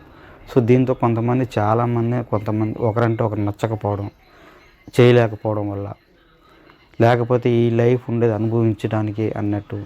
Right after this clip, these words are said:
వీడి గురించి నెగిటివ్ చెప్పడం, లేదా ఫాలో కాకపోవడం, ఒకరి డైట్ గురించి ఒకరికి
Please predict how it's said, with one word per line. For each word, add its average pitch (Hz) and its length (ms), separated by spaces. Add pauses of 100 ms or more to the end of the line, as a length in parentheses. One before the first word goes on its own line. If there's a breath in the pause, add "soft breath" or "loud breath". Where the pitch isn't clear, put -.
(760 loud breath)
వీడి 127 200
గురించి 123 320
నెగిటివ్ 117 400
చెప్పడం, 101 300 (100)
లేదా 117 220
ఫాలో 113 480 (300)
కాకపోవడం, 104 600 (1120 soft breath)
ఒకరి 127 440
డైట్ 123 260
గురించి 117 340
ఒకరికి 107 420